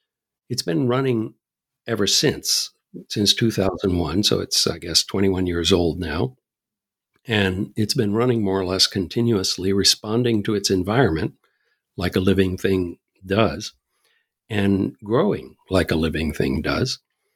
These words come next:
I mean, just as, you know, the cells in our body are, in our human bodies are being constantly replaced, so are the servers in Wikipedia. Uh, they get replaced without taking the system down.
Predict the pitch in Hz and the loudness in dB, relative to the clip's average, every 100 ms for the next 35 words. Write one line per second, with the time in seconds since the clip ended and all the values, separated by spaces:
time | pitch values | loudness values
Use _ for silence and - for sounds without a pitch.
0 | _ _ _ - 95 90 90 104 120 - | _ _ _ -4 2 2 0 0 0 0
1 | 110 98 92 - - - - 101 95 87 | 0 0 0 0 0 -6 0 2 2 0
2 | 85 - 113 110 101 95 95 85 98 101 | -4 0 2 0 0 0 0 0 2 4
3 | 90 110 - 90 92 _ _ _ - 87 | 2 0 -6 -14 -14 _ _ _ -2 2
4 | 90 85 - 147 123 92 85 85 90 87 | 2 0 -2 0 2 0 -4 -2 2 2
5 | - - 90 95 90 110 101 - 90 95 | 0 -2 0 0 0 -2 0 0 -2 -4
6 | 80 78 - 123 98 - - - 107 95 | -4 -6 0 2 2 -2 -2 0 2 0
7 | 87 - - 117 104 80 80 78 82 87 | -2 -2 0 0 0 -2 0 0 0 0
8 | 87 - - 139 - 98 _ _ _ _ | 0 0 2 2 2 -2 _ _ _ _
9 | _ _ - 101 85 95 101 104 87 - | _ _ -8 -6 -2 0 2 0 -4 -6
10 | 98 101 - 101 92 98 101 98 98 92 | -2 -2 -2 -4 -2 -2 0 0 0 -2
11 | 90 - - - 87 85 85 80 101 131 | -2 -2 0 0 0 0 0 2 0 -2